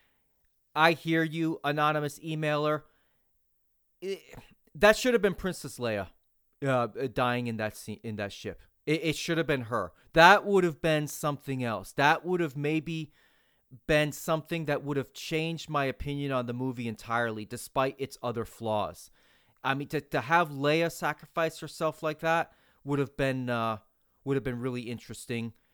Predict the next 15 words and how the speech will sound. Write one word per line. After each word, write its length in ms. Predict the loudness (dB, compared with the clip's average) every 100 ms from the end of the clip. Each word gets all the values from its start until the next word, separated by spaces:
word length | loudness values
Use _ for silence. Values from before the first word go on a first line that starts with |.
| _ _ _ _ _ 0
And 120 | 8
what 180 | 8 8
would 120 | 8
have 120 | 6
really 360 | 4 2 4 2
been 160 | 2 2
interesting 500 | 0 -6 -4 -4 -4
to 140 | -6
me 280 | -4 -2 -2
is 340 | -2 -2 0
if 140 | -2 -2
Rey 480 | 0 2 4 4 2
and 300 | 0 -2 -8 -20 _ _ _ 4
Ben 180 | 4 4
Solo, 720 | 2 6 6 6 4 2